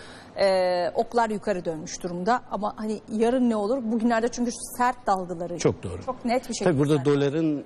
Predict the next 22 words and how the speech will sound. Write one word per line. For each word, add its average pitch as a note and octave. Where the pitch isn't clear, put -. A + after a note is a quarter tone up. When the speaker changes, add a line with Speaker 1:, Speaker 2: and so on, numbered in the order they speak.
Speaker 2:
e, A#2+
değer B2+
kazanmasının B2+
da A#2+
önemli F#2
bir F2
rolü E2+
oldu. D#2
Speaker 1:
Evet. D#3+
Speaker 2:
Dolar A2+
çünkü F#2
ülke, G#2
e, G#2
dünyadaki G#2
para A2+
hareketlerinden G#2
dolayı E2+
işte G#2+
sağlam A2
bir F#2
para G2
düşüncesiyle F2+